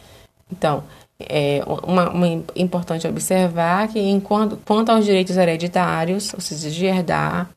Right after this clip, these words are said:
né? É, é, ou, ou de transmitir, mesmo sendo a teoria concepcion-, seguindo a teoria concepcionista, não se pode dizer que a mãe, no caso do abortamento do filho, transferiu direitos para si.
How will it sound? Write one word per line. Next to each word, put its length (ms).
né? 240
É, 840
é, 20
ou, 360
ou 60
de 120
transmitir, 680
mesmo 400
sendo 260
a 60
teoria 320
concepcion-, 560
seguindo 640
a 100
teoria 300
concepcionista, 1000
não 380
se 180
pode 320
dizer 680
que 140
a 140
mãe, 340
no 140
caso 400
do 120
abortamento 640
do 140
filho, 480
transferiu 920
direitos 440
para 280
si. 380